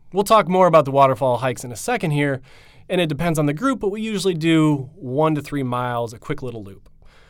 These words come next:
After that, we're usually ready for a break. They're probably cold if it's winter or just a little hot if it's summer.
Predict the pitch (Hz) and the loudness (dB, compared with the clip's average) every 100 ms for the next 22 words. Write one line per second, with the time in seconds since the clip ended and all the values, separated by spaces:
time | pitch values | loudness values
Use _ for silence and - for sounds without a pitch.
0 | - - 175 190 190 220 208 190 170 143 | -20 -4 -4 0 2 4 2 0 -2 -4
1 | 139 220 196 190 165 151 147 120 107 165 | -6 -8 -4 0 0 0 -2 -8 -4 -2
2 | 170 156 - - 131 120 131 113 110 - | 0 -4 -12 -18 -16 -12 -10 -10 -12 -6
3 | 151 151 143 139 135 127 190 202 208 180 | 0 0 0 -6 -10 -2 -2 0 -2 -2
4 | 131 110 107 120 117 117 104 - 147 147 | -2 -6 -14 -14 -12 -14 -14 -6 -2 -2
5 | - - - 180 175 165 | -2 -10 -8 -4 -2 -2